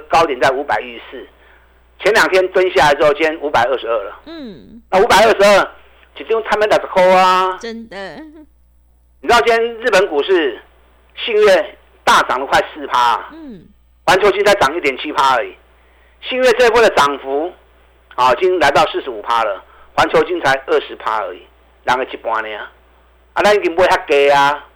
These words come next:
Speaker 1: 早就立于不败之地了，对不对？所以养成买底部的好习惯，能够让你安心的持有，安心持有，你才有办法开心的获利。那中美金今天涨了两块半，咱一百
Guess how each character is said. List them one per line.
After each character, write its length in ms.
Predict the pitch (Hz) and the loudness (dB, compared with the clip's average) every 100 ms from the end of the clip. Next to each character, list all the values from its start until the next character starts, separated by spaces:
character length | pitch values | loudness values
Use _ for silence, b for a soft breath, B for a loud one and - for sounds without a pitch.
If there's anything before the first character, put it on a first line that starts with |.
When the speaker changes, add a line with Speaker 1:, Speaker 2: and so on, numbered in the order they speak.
| _ _ _ _ - | _ _ _ _ -6
Speaker 1:
早 80 | 135 | -2
就 80 | 180 | 2
立 100 | 175 | 2
于 80 | |
不 100 | 147 | 0
败 160 | 156 143 143 | 0 0 0
之 100 | 135 | -12
地 180 | 135 | -14
了， 140 | 101 - | -14 -2
对 80 | 175 | 0
不 0 | |
对？ 200 | 180 147 b b b | 2 -2 b b b
所 140 | - 480 | 0 2
以 40 | |
养 200 | 269 180 | 2 2
成 140 | 180 175 | 0 0
买 180 | 175 220 | 2 0
底 120 | 190 | 0
部 100 | 208 | -2
的 80 | 170 | 0
好 120 | 127 | -2
习 160 | - 135 | -4 0
惯， 200 | 170 - - B B - | 2 2 -2 B B -4
能 140 | 165 | 0
够 100 | 220 | 2
让 180 | 220 165 | 2 2
你 100 | 127 - | -2 -2
安 280 | 160 160 156 | 0 0 -4
心 180 | 165 | -8
的 100 | 147 | -8
持 320 | - - 120 120 | -10 -12 -18 -14
有， 240 | 127 92 - _ b b b b | -10 -10 -12 _ b b b b
安 240 | - 240 240 | -2 -2 -2
心 180 | 240 233 | -6 -6
持 140 | 190 208 | -2 0
有， 360 | 202 139 107 101 - _ _ - | 4 4 2 -2 -16 _ _ -14
你 140 | 135 | -8
才 160 | 160 190 | 0 2
有 100 | 170 | 4
办 180 | 190 147 | 2 2
法 120 | 113 | 0
开 220 | 110 135 131 | -2 -2 -4
心 120 | 139 | -4
的 80 | 117 | -10
获 260 | - 117 | -6 -6
利。 220 | 101 95 - _ b b b b - | -6 -10 -20 _ b b b b -4
那 100 | 156 | 0
中 160 | 247 | 2
美 100 | 233 165 | 2 2
金 180 | 208 202 | 0 2
今 100 | 214 | 2
天 100 | 214 | 2
涨 120 | 139 | 0
了 60 | 143 | 0
两 140 | 131 | 0
块 160 | 170 156 | 0 2
半， 200 | 175 151 - _ _ _ _ _ _ _ - | 2 0 -4 _ _ _ _ _ _ _ -2
咱 120 | 208 208 | 0 0
一 40 | |
百 120 | - | 0